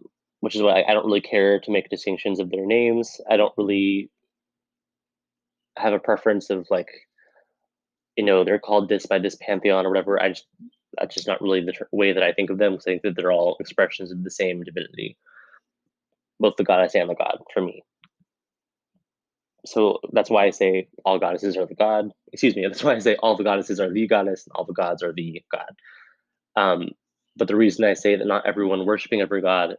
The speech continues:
or worshiping them is because if, uh, someone goes to a Christian church and they pray to Jesus, they're not praying to my God.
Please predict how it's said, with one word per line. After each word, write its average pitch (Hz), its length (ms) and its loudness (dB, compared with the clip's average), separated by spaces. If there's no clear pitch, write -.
or 98 80 0
worshiping 87 440 -4
them 90 300 0
is 95 160 -4
because 87 680 0
if, 95 340 4
uh, 92 260 2
someone 110 280 0
goes 104 120 0
to - 80 -6
a 90 40 -8
Christian - 280 -4
church 98 320 -2
and 92 100 -4
they - 40 -16
pray 92 140 0
to 87 60 -6
Jesus, 92 340 -2
they're 101 100 -4
not - 140 -4
praying 92 340 -2
to 92 340 -4
my 92 200 -2
God. - 260 -4